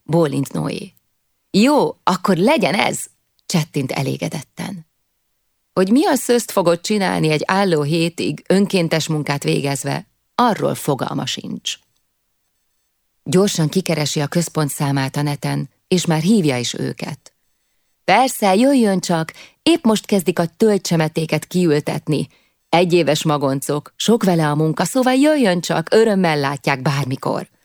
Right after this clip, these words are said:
Fizetni ugyan nem tudnak, de ebédet adnak,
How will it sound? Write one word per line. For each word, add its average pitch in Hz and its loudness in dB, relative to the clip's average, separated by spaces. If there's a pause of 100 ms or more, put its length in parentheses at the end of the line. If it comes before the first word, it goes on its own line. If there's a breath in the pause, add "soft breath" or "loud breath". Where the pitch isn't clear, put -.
(500)
Fizetni 269 2
ugyan 233 4
nem 247 2
tudnak, 165 -4 (240)
de - 0
ebédet 202 2
adnak, 180 -4